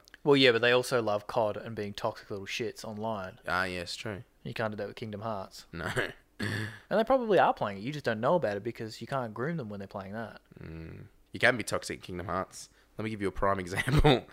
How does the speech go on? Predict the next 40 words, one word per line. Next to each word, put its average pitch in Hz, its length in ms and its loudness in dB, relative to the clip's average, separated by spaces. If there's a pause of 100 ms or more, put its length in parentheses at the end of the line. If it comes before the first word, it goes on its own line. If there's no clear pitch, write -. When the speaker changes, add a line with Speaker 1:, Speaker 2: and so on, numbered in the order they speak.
(380)
Speaker 2:
of 92 100 -6
toxicity 98 540 -4
in 85 80 -6
Kingdom 90 280 -8
Hearts. 90 340 -4 (480)
<clears throat> 160 100 2 (1000)
This, 110 200 -4
um, 110 360 0
Speaker 1:
I 135 120 4
just 175 180 0
alluded 123 300 4
to - 80 -2
you 123 100 0
being 113 180 -2
a 113 60 -4
pedo, 113 320 0
by 120 140 4
the 110 80 0
way. 143 320 2
<laughs> - 220 -2
You 233 80 8
just - 340 4
completely - 640 0
dismissed - 560 -6
it. - 260 -8
Speaker 2:
Did 175 220 -2
you? 359 200 8 (140)
Speaker 1:
Yeah. 294 220 -2 (180)
Speaker 2:
What'd 262 140 -2
you 262 60 -2
say? 262 300 2 (340)
Speaker 1:
You'll 247 180 2
hear 226 160 6
when 220 100 0
you 220 100 0
edit. 233 300 -4 (320)
Speaker 2:
<laughs> - 0 - (640)
Jesus. 131 680 8 (920)
Oh, 104 340 0
no. 90 360 0